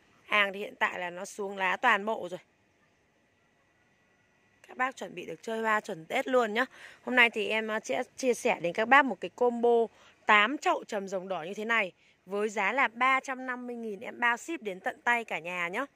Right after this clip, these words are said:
Trầm rồng đỏ thì nó chỉ có duy nhất một mặt hoa thôi ạ. Hoa thì cực kỳ thơm và bền này. Coi như là em bán cho mọi người là cái này là hàng giống đi. Coi như là cho các bác lấy giống đi. Đây,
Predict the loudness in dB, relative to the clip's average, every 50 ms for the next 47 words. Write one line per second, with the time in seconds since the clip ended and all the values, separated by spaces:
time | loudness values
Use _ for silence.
0 | _ _ _ _ _ _ _ _ _ _ _ _ -6 -6 -4 -4 -4 -6 -4 -2
1 | 0 0 0 0 -2 -6 -8 -8 -6 -6 -6 -6 -2 -2 -2 -2 -2 -2 0 0
2 | 0 2 2 0 0 -2 -2 2 4 4 4 4 4 2 0 0 -2 _ _ _
3 | _ _ _ _ _ _ _ _ _ _ _ _ _ _ _ _ _ _ _ _
4 | _ _ _ -2 2 4 4 4 2 -2 -8 -12 -14 -16 _ _ _ -10 -10 -8
5 | -8 -6 -6 -6 -6 -6 -6 -6 -4 -4 -4 -4 -4 -6 -10 -12 -14 _ _ _
6 | _ _ _ _ _ _ _ _ _ _ _ _ _ _ _ -20 -20 _ _ _
7 | _ _ _ _ _ _ _ _ _ _ _ _ _ _ _ _ _ _ _ -2
8 | 0 0 0 0 -4 -6 -6 -6 -6 -4 -6 -6 -4 -6 -8 -8 -8 -8 -8 -6
9 | -6 -6 -6 -6 -4 -4 -4 -2 -2 -4 -6 -6 -8 -6 -2 0 0 0 2 0
10 | -2 -2 -4 _ _ _ _ _ _ _ _ _ -4 -2 -2 -2 -2 0 0 0
11 | 0 0 -4 -6 -6 -8 -8 _ -2 0 2 4 4 4 4 2 -2 0 2 2
12 | 2 2 2 -2 -4 -4 _ _ _ _ _ _ _ _ _ _ _ -10 -6 -6
13 | -6 -6